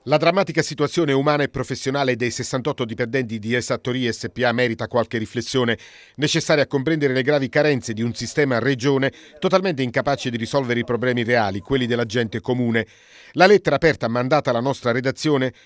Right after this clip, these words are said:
da uno dei lavoratori della società finita in concordato meriterebbe di essere letta per intero. La delusione, il rancore, la disperazione di tanta gente finita in mezzo a una strada è palpabile.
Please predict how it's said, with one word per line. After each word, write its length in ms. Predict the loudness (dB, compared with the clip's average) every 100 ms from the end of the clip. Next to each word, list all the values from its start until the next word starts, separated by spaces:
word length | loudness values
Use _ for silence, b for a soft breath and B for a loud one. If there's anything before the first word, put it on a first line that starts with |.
| b
da 140 | 2 4
uno 160 | 4
dei 120 | 4
lavoratori 420 | 2 2 2 2 2
della 180 | 0
società 420 | 0 -4 -4 -2 -4
finita 320 | -2 -4 -2
in 120 | -4
concordato 640 | -6 -4 0 2 2 0 b b 2
meriterebbe 580 | 2 4 2 0 -2
di 100 | 0
essere 300 | 0 0 0
letta 260 | 0 -2 -4
per 140 | -2
intero. 460 | -4 -4 -8 -8 -14 _ _ _ _ 0
La 100 | 2
delusione, 480 | 2 0 -2 -2
il 80 | 0
rancore, 420 | -2 0 0 -2
la 80 | -2
disperazione 540 | -4 -6 -2 0 2 2
di 100 | 2
tanta 320 | 0 0 -2
gente 380 | 2 0 0 -6
finita 320 | -4 -4 -2
in 80 | 0
mezzo 240 | 0 0
a 20 |
una 140 | -2 -2
strada 280 | 0 0
è 60 | 0
palpabile. 640 | -2 -2 0 -2 -2 -6